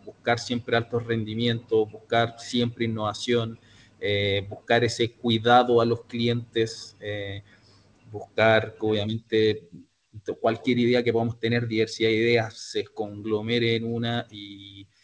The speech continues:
y buscar también ese, ese como espíritu un poco ganador que nos diferencie en el mercado. Yo creo que eso, esos valores, esos seis valores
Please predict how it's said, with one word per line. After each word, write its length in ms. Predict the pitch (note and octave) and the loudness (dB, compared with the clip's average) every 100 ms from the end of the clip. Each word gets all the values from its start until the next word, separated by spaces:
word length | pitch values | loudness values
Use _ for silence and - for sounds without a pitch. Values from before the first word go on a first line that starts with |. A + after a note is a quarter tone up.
| _ _ _ _ - - | _ _ _ _ -20 -16
y 100 | G#2+ | -10
buscar 540 | G#2+ - - B2 B2+ | -10 -6 8 8 8
también 400 | - A#2 A2+ B2+ | 4 2 2 0
ese, 480 | B2+ - A2+ A2 F2 | 0 0 2 2 0
ese 180 | - - | -10 -16
como 180 | - A2 | -10 -8
espíritu 360 | G#2 B2+ B2 A#2+ | -6 -2 -2 -2
un 100 | A#2 | -2
poco 260 | B2 A#2+ | 0 2
ganador 300 | A#2+ A2+ B2 | 2 2 0
que 80 | - | 0
nos 100 | B2 | -2
diferencie 560 | A#2 A2+ A2+ C3 C3 B2+ | -2 0 0 0 0 -2
en 60 | |
el 100 | B2 | 0
mercado. 380 | A2+ G#2 - A2 | -4 -4 0 0
Yo 100 | G#2 | 0
creo 220 | A2 A#2 | 0 0
que 180 | A#2 A#2 | 0 0
eso, 380 | C#3+ - E3+ E3+ | 0 0 0 0
esos 240 | - C3+ - | -6 -6 0
valores, 380 | A2+ C3 A#2+ | 4 4 2
esos 120 | G#2 - | -4 -2
seis 160 | A#2 | 0
valores 340 | A#2 A#2+ A#2 | 2 2 0